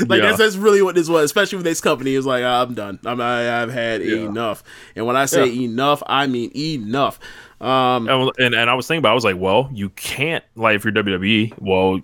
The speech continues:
Speaker 2: you can either sit on this dude, right, who probably signed this long contract with you, and have him be a malcontent, or,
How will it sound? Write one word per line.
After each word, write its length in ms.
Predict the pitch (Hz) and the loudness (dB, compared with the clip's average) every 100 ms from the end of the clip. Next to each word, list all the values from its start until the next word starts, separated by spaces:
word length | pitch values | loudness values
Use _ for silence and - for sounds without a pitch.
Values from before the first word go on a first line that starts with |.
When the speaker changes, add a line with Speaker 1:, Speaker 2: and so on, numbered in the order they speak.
| - | -8
Speaker 2:
you 240 | 104 104 127 | -4 2 2
can 160 | 117 | 2
either 240 | 101 95 90 | 0 0 -2
sit 240 | - 123 | 0 2
on 160 | 104 87 | 2 -2
this 160 | 87 | -8
dude, 260 | 85 87 85 | -6 -4 -2
right, 340 | 87 87 95 | 0 2 2
who 160 | 104 98 | 2 2
probably 300 | 80 104 92 | 2 0 0
signed 380 | - 107 98 90 | 0 0 0 -2
this 100 | 92 | -2
long 300 | 92 98 90 | 0 0 0
contract 500 | 104 98 - 87 - | -2 -2 -4 -8 -6
with 180 | 92 92 | -8 -4
you, 220 | 87 87 - - | -6 -6 -12 -6
and 140 | 101 107 | -4 0
have 240 | 110 92 | 0 0
him 340 | 107 113 120 | 2 2 2
be 380 | 101 98 92 92 | 4 4 4 2
a 100 | 87 | 0
malcontent, 720 | 90 98 107 101 - 101 98 _ _ - - | 2 2 2 -2 -2 -2 -2 _ _ -20 -4
or, 580 | 98 98 95 95 92 | 2 6 6 6 2